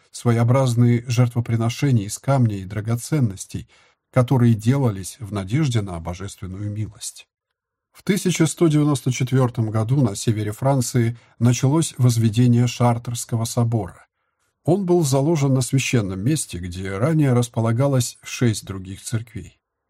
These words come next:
Построенный всего за четверть века Нотр-Дам-де-Шартер стал шедевром готической архитектуры, где христианский космос нашёл чудесное воплощение в стекле и камне.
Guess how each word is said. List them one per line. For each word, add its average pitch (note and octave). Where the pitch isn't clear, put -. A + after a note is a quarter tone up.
Построенный F3
всего D3+
за C#3
четверть B2+
века C#3
Нотр-Дам-де-Шартер A2+
стал A#2+
шедевром A#2+
готической A2+
архитектуры, A#2
где F#2
христианский C#3
космос D3+
нашёл B2+
чудесное C3+
воплощение A#2+
в A#2
стекле F#2
и F#2
камне. F2+